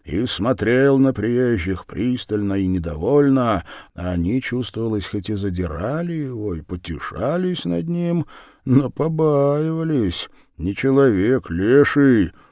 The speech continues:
мало ли что такому в голову взбредет. Босой, лохматый, красноглазый, с огромными, как у обезьяны, руками и цепким, пугающим взглядом,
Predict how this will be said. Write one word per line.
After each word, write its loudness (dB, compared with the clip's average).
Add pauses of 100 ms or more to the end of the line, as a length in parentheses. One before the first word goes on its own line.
(120)
мало 4
ли 4
что -2
такому -2
в -4
голову 0
взбредет. -4 (260)
Босой, -2
лохматый, -6
красноглазый, -2 (340)
с -8
огромными, 2
как -2
у 4
обезьяны, 0
руками 0
и -2
цепким, -4
пугающим -2
взглядом, 0